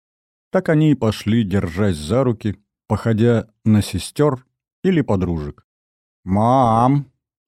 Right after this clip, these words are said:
затянула младшая, подлащиваясь. «Мам, трудно было?» «Да нет, доча», — живо прозвучало в ответ.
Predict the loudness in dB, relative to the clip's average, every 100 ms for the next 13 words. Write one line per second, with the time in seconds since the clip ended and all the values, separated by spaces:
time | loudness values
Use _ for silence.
0 | _ _ -6 -4 2 2 4 2 0 -2
1 | -4 -6 -4 -2 -4 -8 -6 -2 0 0
2 | -4 -8 -8 -6 -8 -12 -20 _ _ _
3 | _ 0 2 0 0 0 4 4 4 2
4 | 2 -4 _ _ _ _ _ _ _ _
5 | 0 4 6 4 2 0 0 -2 -2 -4
6 | _ _ _ _ _ -4 0 2 0 0
7 | 0 -2 -2 -2 0 -2 -2 -2 -4